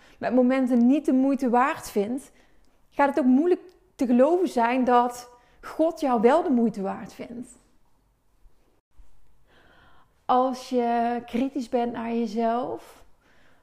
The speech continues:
dan kan er ook een angst zijn in, ja, maar wat vindt God nou dan van mij? Ben ik, ben ik goed genoeg? Of heeft Hij ook kritiek op mij?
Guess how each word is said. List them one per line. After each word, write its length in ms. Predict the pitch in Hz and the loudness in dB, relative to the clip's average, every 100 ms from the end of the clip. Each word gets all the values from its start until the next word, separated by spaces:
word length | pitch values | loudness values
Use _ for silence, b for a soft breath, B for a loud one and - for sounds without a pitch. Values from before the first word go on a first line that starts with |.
| b | b
dan 140 | - 247 | -14 -8
kan 180 | 285 277 | -4 -4
er 120 | 262 | -2
ook 140 | 277 | -2
een 140 | 269 - | -2 -2
angst 360 | 254 277 240 | -2 -2 -4
zijn 500 | - 247 247 254 247 - - _ _ _ | -4 -2 0 0 -2 -6 -16 _ _ _
in, 480 | 247 240 240 233 240 | -6 -4 -2 -2 -2
ja, 120 | 247 | -2
maar 140 | 240 | -2
wat 200 | 240 277 | -2 -6
vindt 260 | - 254 - | -4 -4 -4
God 320 | - 285 - | -4 -4 -4
nou 220 | 254 233 | -6 -6
dan 200 | 226 220 | -4 -6
van 160 | 226 208 | -6 -4
mij? 340 | 214 214 214 | -4 -6 -8
Ben 180 | 190 247 | -2 0
ik, 240 | 269 254 - _ | 0 -2 -10 _
ben 160 | 240 254 | -4 -4
ik 140 | 269 | -4
goed 440 | - 320 302 - - b | -4 -4 -4 -6 -20 b
genoeg? 580 | - 233 220 208 - - b b b _ | -6 -4 -2 -6 -8 -20 b b b _
Of 300 | 240 254 247 | 0 2 2
heeft 240 | 247 262 254 | 0 -4 0
Hij 220 | 254 - | -2 0
ook 160 | 269 | -4
kritiek 480 | 247 233 226 320 339 | -4 -8 -4 -2 -2
op 100 | - | -6
mij? 360 | 208 220 240 | -10 -12 -14